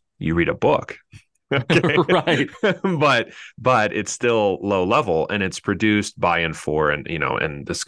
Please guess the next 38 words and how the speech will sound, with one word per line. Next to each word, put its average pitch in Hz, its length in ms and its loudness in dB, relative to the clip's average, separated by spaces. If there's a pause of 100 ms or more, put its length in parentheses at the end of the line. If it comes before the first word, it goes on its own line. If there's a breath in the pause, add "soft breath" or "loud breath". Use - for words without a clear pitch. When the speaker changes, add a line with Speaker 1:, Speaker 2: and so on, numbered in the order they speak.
Speaker 1:
this - 220 -10
is 71 120 -6
Buffalo - 380 0
Speaker 2:
Yeah. 69 60 -2
Speaker 1:
Bill, 92 400 2
this 82 180 -4
is 76 140 -8
the 76 80 -6
Jameses, 78 680 -2
this - 180 -4
is - 140 -4 (960)
Speaker 2:
Well, 110 200 4
I - 80 6
mean, - 20 8
Speaker 1:
produced 151 260 4
Speaker 2:
a-, 143 180 -6
a-, 151 180 -4
and 160 60 2
Speaker 1:
by 160 40 4
Speaker 2:
look 180 80 4
Speaker 1:
and 190 80 0
for 147 120 4
Speaker 2:
what's 90 120 2
Speaker 1:
these 82 300 0
urban 87 220 2
audiences. 78 680 -4
Speaker 2:
And 170 160 0
it's 147 180 -4
one 190 100 -2
of 185 60 0
the 147 80 2
early 151 280 2
examples 123 540 -2
of 113 160 -2 (200)
popular 120 440 0
literature 117 400 2
in 110 60 2
America. 110 420 -2